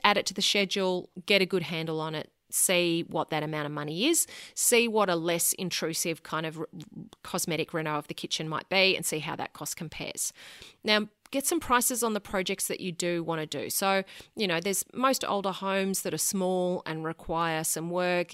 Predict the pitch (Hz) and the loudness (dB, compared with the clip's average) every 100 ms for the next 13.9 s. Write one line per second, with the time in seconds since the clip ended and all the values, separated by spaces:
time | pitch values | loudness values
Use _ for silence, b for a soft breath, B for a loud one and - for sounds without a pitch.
0 | - 202 220 220 - 190 - - 175 165 | -4 -2 2 2 2 0 0 -2 -2 -2
1 | 165 156 156 156 151 226 269 269 - B | -2 -4 -4 -6 -2 0 0 -2 -10 B
2 | B B - 180 175 - 170 170 - 170 | B B -6 -2 -2 -2 -4 -4 -4 -4
3 | 165 165 - 165 156 156 165 196 202 196 | -4 -4 -4 -4 -4 -2 -2 -2 -2 -4
4 | 202 190 190 190 196 180 180 - - 170 | -2 -2 -2 -4 -2 0 0 -2 -4 -4
5 | 160 165 - 165 156 - 180 185 180 170 | -4 -4 -6 -4 -4 -4 -2 0 0 -2
6 | 160 160 - 214 - 220 208 - 175 160 | 0 0 0 0 0 0 2 0 0 -2
7 | - - 180 - 175 180 170 - 175 - | -4 -10 -2 0 0 -2 -6 -6 -10 -8
8 | 170 170 170 - 165 190 - 214 214 226 | -4 -2 -4 -4 -2 -2 -2 -2 0 0
9 | 226 - - B B B B - 175 175 | 0 -2 -4 B B B B 0 4 6
10 | 170 170 170 - - 208 190 202 202 196 | 6 6 4 2 -2 0 4 4 2 0
11 | 185 - - 190 180 185 196 - 185 - | -2 -4 -2 0 2 2 2 2 -2 0
12 | 180 180 180 180 - - 180 170 160 165 | 0 2 2 2 0 -2 -4 -2 -2 0
13 | - 196 - 196 185 190 185 185 185 | -2 -2 -2 -2 0 2 4 4 2